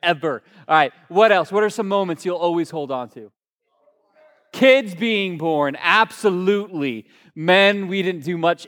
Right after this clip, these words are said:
for that moment, but women, you rock. What else?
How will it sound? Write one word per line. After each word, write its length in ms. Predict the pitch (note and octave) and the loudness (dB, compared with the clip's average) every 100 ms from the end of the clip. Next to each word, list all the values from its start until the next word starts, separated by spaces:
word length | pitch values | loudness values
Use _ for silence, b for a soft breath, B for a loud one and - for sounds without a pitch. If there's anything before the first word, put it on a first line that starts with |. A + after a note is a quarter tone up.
| _ - | _ -4
for 240 | F3 E3 | 0 0
that 280 | D#3+ D3+ D#3 | 2 0 0
moment, 520 | D3+ D#3 D3 C#3 - | -4 -2 -2 -6 -8
but 320 | - D#3 D3 D3 | 2 4 4 -2
women, 400 | D#3 F#3+ D#3+ C3+ | -2 0 0 -4
you 180 | C#3+ E3+ | -8 -8
rock. 460 | D#3+ C#3+ A2 - _ _ | 0 0 0 -10 _ _
What 180 | F#3+ G#3+ | 2 4
else? 460 | F3+ A#2+ - - | 4 0 -10 -20